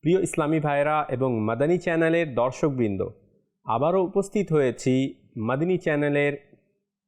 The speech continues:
অনেক সুন্দর একটি অনুষ্ঠান নিয়ে, যার নাম হচ্ছে নবী প্রেমের কাহিনী। এই অনুষ্ঠানে জানাই আপনাদের সকলকে স্বাগতম। এই অনুষ্ঠানে আমরা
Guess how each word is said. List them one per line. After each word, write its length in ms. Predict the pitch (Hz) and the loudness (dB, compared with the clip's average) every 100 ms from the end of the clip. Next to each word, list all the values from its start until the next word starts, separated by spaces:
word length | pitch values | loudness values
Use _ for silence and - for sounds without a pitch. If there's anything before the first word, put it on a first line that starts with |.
| _ _ | _ _
অনেক 260 | 143 151 - | -2 -2 0
সুন্দর 320 | 151 160 156 | 2 2 2
একটি 220 | 147 147 | 0 0
অনুষ্ঠান 420 | 135 135 - 135 | 0 -2 -4 -4
নিয়ে, 280 | 127 123 120 | 0 0 0
যার 200 | 113 104 | -2 -2
নাম 260 | 107 113 127 | -2 -2 -4
হচ্ছে 420 | 127 - 135 139 - | -6 -4 -2 -4 -6
নবী 400 | 117 113 135 160 | -6 -4 -2 0
প্রেমের 420 | 165 151 143 147 147 - | -2 -2 0 0 -2 -4
কাহিনী। 440 | 110 107 107 92 - _ _ _ _ | -4 -2 -4 -6 -8 _ _ _ _
এই 220 | 143 143 | 0 0
অনুষ্ঠানে 720 | 143 143 156 - 147 135 139 - _ _ _ - 101 | 2 0 -2 -4 -4 -2 -4 -6 _ _ _ -14 -6
জানাই 320 | 117 120 147 | -2 0 0
আপনাদের 380 | 127 - 135 135 | -2 -2 -4 -6
সকলকে 540 | - 120 113 131 170 | -6 -4 -2 -2 -2
স্বাগতম। 680 | 160 - 107 107 101 92 90 - _ - | -6 -4 -2 -2 -4 -6 -10 -16 _ -4
এই 160 | 160 175 | 0 0
অনুষ্ঠানে 540 | 156 147 - 135 135 | 0 -2 -2 -4 -2
আমরা 420 | 120 123 113 123 | 0 0 0 -2